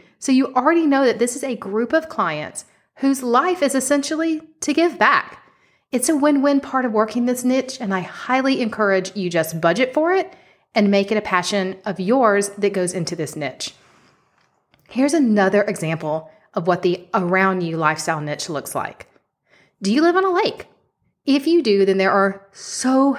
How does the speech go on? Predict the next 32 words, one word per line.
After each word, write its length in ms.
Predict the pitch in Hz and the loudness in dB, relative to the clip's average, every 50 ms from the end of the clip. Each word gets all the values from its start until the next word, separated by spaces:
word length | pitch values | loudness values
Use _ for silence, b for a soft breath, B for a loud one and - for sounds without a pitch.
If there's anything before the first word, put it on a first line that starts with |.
| - | -2
many 320 | - 247 233 220 226 240 - | -2 0 0 2 0 0 2
options 500 | 208 190 185 - - - 202 190 180 175 - | 2 0 0 0 -4 -4 -2 -2 -2 -2 -2
available 380 | 180 170 165 156 160 160 160 156 | 0 0 0 0 0 -2 -4 -4
to 100 | - - | -6 -6
consider. 560 | 165 160 156 - 143 - - 87 - b b b b b b b b - | -6 -4 -2 -2 -2 -2 -4 -6 -8 b b b b b b b b -2
Lake 300 | 202 190 220 285 - 370 | 0 2 2 2 2 2
life 180 | 370 359 359 | 0 0 0
people 420 | - 285 269 - 285 277 262 - - 175 151 | 0 0 0 2 0 0 0 -2 -4 -8 -4
definitely 380 | 143 156 147 - - 208 208 196 | -2 -2 -2 -2 -2 -2 -2 -2
have 160 | 190 208 233 | -2 -2 -4
a 40 | 220 | -4
style 320 | - - 160 143 131 - | -2 0 0 0 0 -2
to 140 | - - 151 | -6 -8 -6
them. 300 | 139 127 85 80 190 - _ _ _ _ _ _ _ _ _ _ | -6 -6 -6 -8 -10 -14 _ _ _ _ _ _ _ _ _ _
You 240 | - 185 220 277 320 | -4 0 2 2 2
may 320 | 330 330 359 453 508 508 | 2 2 2 2 0 0
find 260 | - 349 339 349 339 339 | -2 -2 -2 0 0 0
yourself 420 | 339 330 - 285 262 254 247 254 | -2 -2 -2 -2 -2 -2 -2 -4
really 300 | 220 214 233 254 269 294 | -4 -4 -2 -2 0 0
needing 300 | 269 262 254 254 269 262 240 | 0 -2 -2 -2 -2 -2 -2
to 100 | 196 208 | -4 -6
cater 400 | 202 - - 175 180 190 208 208 | -8 -6 -6 -4 -2 -2 -2 -2
to 140 | - 208 190 | -4 -4 -4
the 80 | 170 | -4
weekend 440 | 165 170 185 190 185 202 190 180 175 | -2 -2 -4 -2 -2 -4 -6 -6 -6
showings 540 | - 185 175 180 190 214 233 240 240 233 B B B B B B B B | -4 -4 -2 -2 -2 -2 -2 -2 -2 -4 B B B B B B B B
from 380 | _ - - 269 285 320 349 359 | _ -4 0 0 2 2 2 0
the 80 | 339 - | 0 2
back 300 | - - 202 220 - 247 | 2 2 2 2 -2 -4
of 100 | 226 233 | -4 -4
a 100 | 233 220 | -4 -2
boat. 420 | 196 175 151 143 139 143 - | -2 -2 -2 -2 -4 -8 -12